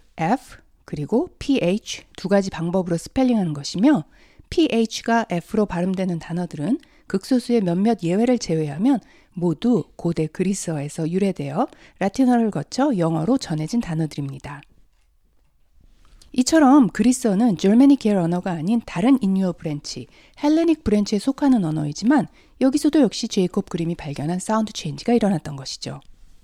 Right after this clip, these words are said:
이러한 P 사운드에서 F 사운드로의 변화는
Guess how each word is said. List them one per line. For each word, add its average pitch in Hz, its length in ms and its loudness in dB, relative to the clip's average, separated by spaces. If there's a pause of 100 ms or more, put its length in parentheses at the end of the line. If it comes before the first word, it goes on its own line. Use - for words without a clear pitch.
(1000)
이러한 277 380 6
P 311 200 2
사운드에서 254 840 2
F 180 220 -4
사운드로의 190 500 2
변화는 175 520 0